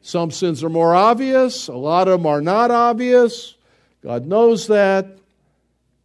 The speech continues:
No such thing. But he thought, he was feeling pretty good about himself. "I'm good. I'm good. I'm a separatist." That's what the word,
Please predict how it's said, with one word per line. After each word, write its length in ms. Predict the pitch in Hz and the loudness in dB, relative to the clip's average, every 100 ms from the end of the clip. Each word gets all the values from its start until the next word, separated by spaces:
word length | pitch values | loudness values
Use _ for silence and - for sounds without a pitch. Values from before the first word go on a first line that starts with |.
| _ | _
No 200 | 151 160 | -4 -4
such 400 | 160 139 113 - | -4 -8 -8 -12
thing. 360 | 98 71 - _ _ | -18 -20 -20 _ _
But 140 | - 143 | -8 -4
he 140 | 233 | -4
thought, 220 | - 175 | -4 -4
he 80 | 175 | -4
was 120 | 247 | -6
feeling 260 | - 185 185 - _ _ _ | -8 -10 -10 -14 _ _ _
pretty 240 | 151 196 | -6 -6
good 160 | 220 277 | -6 -6
about 240 | 269 208 | -4 -4
himself. 680 | 147 - 127 92 - _ _ - | -4 -8 -12 -12 -16 _ _ -14
"I'm 160 | 202 | -14
good. 360 | 214 285 392 269 _ _ _ _ _ _ - | -12 -14 -16 -20 _ _ _ _ _ _ -20
I'm 160 | 190 | -16
good. 300 | 185 226 214 | -4 -2 0
I'm 180 | 123 170 | -2 -2
a 240 | 143 117 | -2 -4
separatist." 800 | - - 208 220 147 - 95 - | -10 -8 -6 -6 -8 -12 -14 -14
That's 260 | 135 123 - | -14 -16 -18
what 240 | 120 123 | -20 -20
the 60 | 113 | -18
word, 340 | 110 117 113 | -14 -12 -12